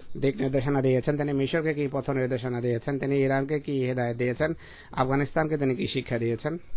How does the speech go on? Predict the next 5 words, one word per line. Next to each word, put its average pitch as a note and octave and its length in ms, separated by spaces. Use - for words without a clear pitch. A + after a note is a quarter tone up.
এই A#2+ 140
সকল C#3 440
দেশের C3 320
হেদায়েতের B2+ 640
জন্য B2 440